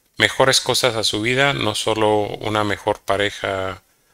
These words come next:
romántica, sino mejores circunstancias, eh, una mejor vida en general.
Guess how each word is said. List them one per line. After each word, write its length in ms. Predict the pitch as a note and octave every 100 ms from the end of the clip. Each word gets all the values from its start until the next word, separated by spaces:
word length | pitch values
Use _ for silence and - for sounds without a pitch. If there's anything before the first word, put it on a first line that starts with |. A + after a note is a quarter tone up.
| _ _ _
romántica, 880 | - A#2 C#3 C#3 C#3 - C3 C3 C3+
sino 460 | - - A2+ G#2 G2+
mejores 420 | G2 - A#2+ A2+
circunstancias, 1160 | A#2+ - G2+ - - C3+ - C3 B2+ B2+ - -
eh, 280 | G#2 F#2+ F#2+ G2+ G#2 C3+
una 160 | A2+ A#2
mejor 360 | G#2 - A2
vida 220 | G#2 A2 G#2+
en 80 |
general. 540 | G2+ G2+ G2+ G#2+ C3+